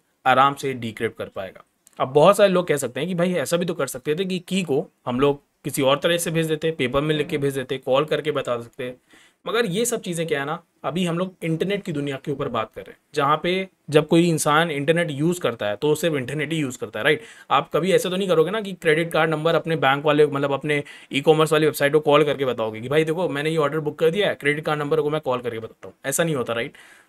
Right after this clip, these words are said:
तो इसीलिए अभी हम लोग वो सारी पॉसिबिलिटीज के बारे में नहीं बात करेंगे। Definitely उसके, मतलब इसके भी मेथड्स होते हैं जिसके through आप की एक्सचेंजेस कर सकते हैं,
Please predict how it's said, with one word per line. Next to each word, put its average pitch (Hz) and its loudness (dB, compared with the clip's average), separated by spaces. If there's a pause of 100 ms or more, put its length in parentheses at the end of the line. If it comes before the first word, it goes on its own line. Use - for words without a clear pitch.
(120)
तो 226 10
इसीलिए 214 -2
अभी 185 2
हम 185 -4
लोग 185 -2
वो 156 2
सारी 151 0
पॉसिबिलिटीज 131 -4
के 160 -6
बारे 131 2
में 147 -2
नहीं 123 -4
बात 131 0
करेंगे। 127 -6
Definitely 165 -6
उसके, 180 -6
मतलब 156 -6
इसके 180 -4
भी 185 -2
मेथड्स 160 -2
होते 139 -6
हैं 147 -4
जिसके 147 -8
through 151 -2
आप - -4
की 147 -4
एक्सचेंजेस 139 -6
कर 143 -2
सकते 120 -8
हैं, 131 -8